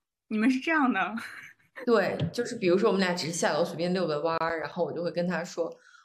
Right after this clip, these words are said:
Speaker 2: ，“我觉得我人生中很多，很多的坎坷都是因为你从来没有鼓励过我。”然后我妈就会崩溃大哭，就说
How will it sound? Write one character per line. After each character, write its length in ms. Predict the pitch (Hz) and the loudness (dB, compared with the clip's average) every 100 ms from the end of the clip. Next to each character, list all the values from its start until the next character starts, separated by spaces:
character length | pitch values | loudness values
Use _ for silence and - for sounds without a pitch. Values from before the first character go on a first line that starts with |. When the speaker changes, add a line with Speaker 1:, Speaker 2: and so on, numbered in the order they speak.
| _ | _
Speaker 2:
，“我 140 | 165 | -2
觉 180 | 165 165 | 2 2
得 140 | 185 | 4
我 160 | 175 135 | 2 2
人 240 | - 151 | 2 2
生 160 | 156 185 | 2 2
中 140 | 185 | 2
很 180 | 185 127 | 2 0
多， 100 | 147 | 0
很 200 | - 151 | -4 -2
多 100 | 160 | 0
的 140 | 180 170 | 2 2
坎 340 | - 127 156 | 0 -4 -4
坷 240 | - - - | -2 -2 0
都 220 | 180 180 | 0 0
是 160 | 180 | 0
因 200 | 170 175 | -2 0
为 120 | 170 156 | 0 2
你 160 | 151 | -2
从 180 | 143 156 | -4 -4
来 120 | 147 | -2
没 100 | 160 | -2
有 120 | 160 | -2
鼓 220 | 165 - - | -4 -8 -6
励 200 | 160 156 | -6 -4
过 200 | - - | -4 -4
我。” 140 | - - - - - - | -4 -8 -20 -20 -16 -4
然 120 | 180 | -2
后 100 | 185 | 0
我 120 | 156 | 0
妈 200 | 175 175 | 2 0
就 100 | 185 | 2
会 120 | 170 | 2
崩 300 | 160 175 180 | 2 0 0
溃 180 | 175 165 | 0 0
大 200 | 170 147 | 0 -2
哭， 280 | 143 151 156 | -4 -8 -6
就 200 | 160 156 | -4 -4
说 520 | 156 160 156 151 | -4 0 2 2